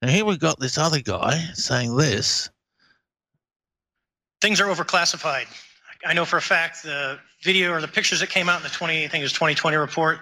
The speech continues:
Speaker 2: that had the stuff off the East Coast, they were taken with an iPhone.
Speaker 1: And it says, "See prophets landed." And I got it spelled P R O P H E T S. See, prophets landed.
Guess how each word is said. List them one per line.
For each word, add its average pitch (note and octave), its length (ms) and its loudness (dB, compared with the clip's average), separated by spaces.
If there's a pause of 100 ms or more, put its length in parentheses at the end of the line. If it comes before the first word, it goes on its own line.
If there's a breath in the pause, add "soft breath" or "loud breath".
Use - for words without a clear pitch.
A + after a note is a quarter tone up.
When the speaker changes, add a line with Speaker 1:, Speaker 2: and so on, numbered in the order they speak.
Speaker 2:
that D#3 120 0
had C#3+ 220 2
the C#3+ 60 -6
stuff - 240 0
off D#3+ 160 0
the D#3+ 60 -8
East D3+ 240 -2
Coast, D#3 240 2
they D#3 80 2
were C#3+ 80 -4
taken D#3+ 260 2
with D3+ 100 4
an C#3 60 2
iPhone. D#3 560 -2 (680 soft breath)
Speaker 1:
And A2 100 -2
it G2+ 60 -4
says, F#2+ 200 0
"See D#3 540 2 (100)
prophets - 760 -2
landed." C3 560 -2
And G#2+ 100 2
I D3 80 4
got C#3 160 2
it - 80 -6
spelled G#2+ 320 -2 (120)
P C3+ 260 2
R A#2 260 2
O A2 140 2
P A#2+ 300 -2
H G#2+ 280 0
E G#2 140 -2
T G2+ 280 2
S. - 360 0 (200 soft breath)
See, B2 400 2
prophets F#2+ 540 0
landed. A2 500 0